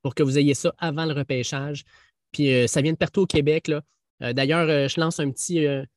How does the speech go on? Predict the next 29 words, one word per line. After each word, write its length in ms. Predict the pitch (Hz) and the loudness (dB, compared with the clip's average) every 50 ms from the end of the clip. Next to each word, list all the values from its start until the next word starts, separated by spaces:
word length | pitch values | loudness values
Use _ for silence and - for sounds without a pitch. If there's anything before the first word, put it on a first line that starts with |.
| _ _ _ _ _ _ _ _ | _ _ _ _ _ _ _ _
un 100 | 151 151 | -2 -2
petit 160 | 143 - - | -2 -2 -2
heads 300 | 175 170 160 135 135 135 | 0 0 0 0 0 0
up 180 | 165 165 165 - | 0 0 2 0
à 160 | 143 131 127 | -4 -4 -4
Tommy 380 | - - 160 156 170 180 170 156 | -2 -2 0 0 0 -2 -4 -2
Guénard, 480 | 147 147 139 139 143 147 156 156 160 147 | -2 -2 -2 -2 -4 -6 -6 -8 -10 -10
à, 440 | - - 127 123 123 123 123 120 120 - - | -10 -10 -8 -6 -6 -4 -4 -6 -6 -4 -4
à 240 | 139 131 - - 156 | -4 -2 0 0 0
Amqui, 420 | 151 143 - - - 180 180 180 - _ _ | 0 0 0 2 2 4 4 2 -2 _ _
à 80 | - 127 | -4 -4
qui 140 | - - 151 | -2 -2 0
j'ai 140 | 135 151 131 | 0 0 2
parlé, 380 | 151 131 127 147 160 165 156 | 2 0 2 2 2 2 2
euh, 40 | 143 | 0
cette 180 | - - 131 - | 0 -4 -6 -6
semaine 240 | 147 135 143 156 | -6 -4 -4 -6
suite 260 | 156 - - 151 - - | -6 -6 -6 -4 -4 -2
au 260 | 135 135 131 131 127 | -2 -2 -2 -4 -4
malheureux, 560 | 131 139 147 147 151 151 143 160 165 165 165 | -4 -2 0 2 2 4 4 2 2 4 2
euh, 180 | 147 131 131 123 | 2 2 0 -2
malheureux 540 | 120 123 135 147 160 160 151 160 175 160 160 | -2 -4 -2 -2 -2 0 0 -2 -2 -2 -2
événement 300 | 143 139 135 139 143 156 | -2 -2 -4 -4 -6 -6
qui 160 | 151 - 143 | -4 -2 -2
a 20 | |
eu 60 | 131 131 | -2 0
lieu. 240 | 131 139 151 170 - _ _ _ _ _ _ _ | 0 0 -2 -2 -4 _ _ _ _ _ _ _
Puis, 160 | - 139 135 123 | -10 -6 -4 -2
euh, 260 | 123 120 120 120 | -2 -2 -2 -4